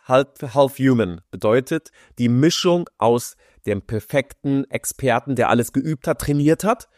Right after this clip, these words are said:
ja, der Roboter, der die Sachen zu Hause trainiert hat, vor dem Spiegel, der die auswendig gelernt hat, der weiß nachher, was er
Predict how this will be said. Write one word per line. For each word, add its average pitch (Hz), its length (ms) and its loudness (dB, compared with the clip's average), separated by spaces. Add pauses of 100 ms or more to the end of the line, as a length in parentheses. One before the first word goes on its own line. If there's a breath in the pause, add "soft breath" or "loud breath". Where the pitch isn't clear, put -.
(220 soft breath)
ja, 120 80 -6
der 127 120 2
Roboter, 123 540 2
der 95 180 0
die 95 200 -8 (180 soft breath)
Sachen 110 320 -2
zu 117 140 -2
Hause 113 220 2
trainiert 127 360 0
hat, 104 100 -6
vor 113 140 -2
dem 139 160 0
Spiegel, 120 380 -2
der 117 100 4
die 135 140 -2
auswendig 127 480 0
gelernt 117 240 0
hat, 110 100 -6
der 131 160 0
weiß 139 300 -4
nachher, 120 260 -2
was 113 180 -2
er 110 120 -2